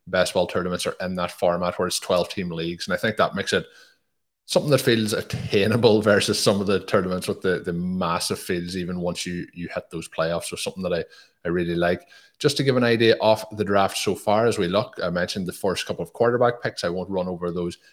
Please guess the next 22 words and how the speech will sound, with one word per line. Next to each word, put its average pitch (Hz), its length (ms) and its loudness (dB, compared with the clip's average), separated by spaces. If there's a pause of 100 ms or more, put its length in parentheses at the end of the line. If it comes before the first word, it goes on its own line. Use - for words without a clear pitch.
again, 95 320 0
but 92 120 -2
then 92 140 2
Hurts - 540 -2 (200)
went 90 220 0
at 78 140 -6
six, - 440 -4
Jonathan 82 320 -2
Taylor 87 260 -2
at 85 100 -6
seven, 92 300 -2
Christian - 340 -6
McCaffrey, 85 480 -4
Joe 87 220 -2
Burrow, 92 340 2
Justin 85 380 -8
Jefferson, 92 500 -4
then 85 160 -4
we 85 80 -4
took 82 180 -8
Cooper 73 460 -10
Kupp, 110 300 2